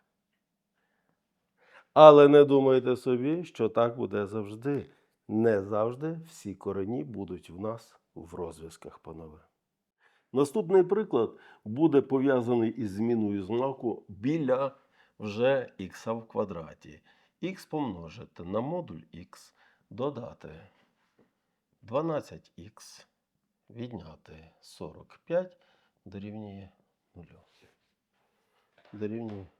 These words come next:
нулю. Аналогічно будемо мати,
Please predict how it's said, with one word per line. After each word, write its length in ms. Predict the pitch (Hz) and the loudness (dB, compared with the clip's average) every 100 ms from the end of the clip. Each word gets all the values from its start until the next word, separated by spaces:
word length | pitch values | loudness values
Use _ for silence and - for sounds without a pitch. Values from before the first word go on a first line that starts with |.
| _ _ | _ _
нулю. 280 | 82 80 85 _ _ _ _ _ _ _ _ - | -20 -20 -20 _ _ _ _ _ _ _ _ 0
Аналогічно 920 | 151 165 151 143 135 127 - 135 127 - - - | 2 4 4 2 0 -6 0 0 0 -8 -20 -4
будемо 440 | 135 147 131 127 | 2 6 6 4
мати, 640 | 117 107 107 131 131 165 | 4 2 0 -2 -4 -4